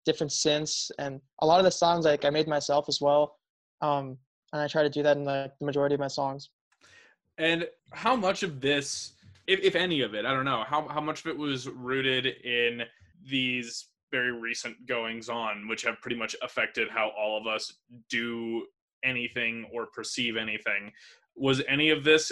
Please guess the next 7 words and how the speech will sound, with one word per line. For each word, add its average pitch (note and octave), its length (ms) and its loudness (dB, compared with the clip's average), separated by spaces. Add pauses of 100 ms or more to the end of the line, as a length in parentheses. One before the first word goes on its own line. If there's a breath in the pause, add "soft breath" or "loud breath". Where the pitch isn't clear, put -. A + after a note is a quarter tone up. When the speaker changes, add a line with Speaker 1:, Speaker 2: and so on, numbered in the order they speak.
Speaker 2:
a C3+ 460 4
direct B2 440 2
response B2 840 -4 (120)
or B2 320 0
rebuttal B2 760 0
against, B2 640 -4 (120)
uh, A#2 480 4